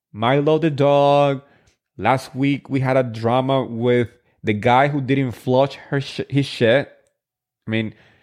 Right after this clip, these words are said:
that was nasty. Please don't do that. If you go to somebody's place, it doesn't matter. Please flush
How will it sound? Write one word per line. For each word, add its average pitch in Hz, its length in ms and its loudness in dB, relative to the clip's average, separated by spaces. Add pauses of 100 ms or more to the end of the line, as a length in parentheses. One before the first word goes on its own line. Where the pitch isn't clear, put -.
(140)
that 131 140 2
was - 160 -4
nasty. 123 640 0 (140)
Please 160 300 0
don't 139 200 0
do 110 160 -2
that. 113 300 2
If 113 260 -2
you 143 80 2
go 156 180 2
to 143 140 -4
somebody's 139 460 0
place, 135 480 0
it 107 240 -16
doesn't 123 260 -6
matter. 120 260 2
Please 156 320 -2
flush 139 640 -2